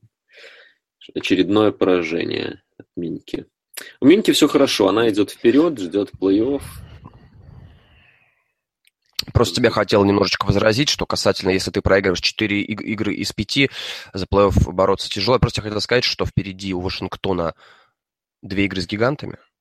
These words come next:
Speaker 2: одна игра с Сан-Диего, одна игра с Денвером и одна игра с Аризоной. Это потенциально пять побед. Не считая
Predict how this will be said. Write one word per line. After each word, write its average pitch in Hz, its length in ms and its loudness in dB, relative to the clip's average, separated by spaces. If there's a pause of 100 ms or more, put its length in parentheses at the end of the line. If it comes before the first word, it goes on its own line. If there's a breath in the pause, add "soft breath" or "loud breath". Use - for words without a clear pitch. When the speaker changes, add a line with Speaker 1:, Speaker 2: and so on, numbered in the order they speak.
(840)
Speaker 2:
одна 90 340 -2
игра 85 140 -6
с - 80 -8
Сан-Диего, 92 640 -10 (420)
одна 85 380 -10
игра 87 180 -14
с 82 60 -16
Денвером 120 500 -8 (260)
и - 80 -2
одна 90 300 -6
игра 85 360 -14
с - 160 -14
Аризоной. 82 520 -14 (520)
Это - 180 -6
потенциально 127 720 -2 (280)
пять 87 220 -10
побед. 85 400 -16 (440 loud breath)
Не 139 240 6
считая 165 680 0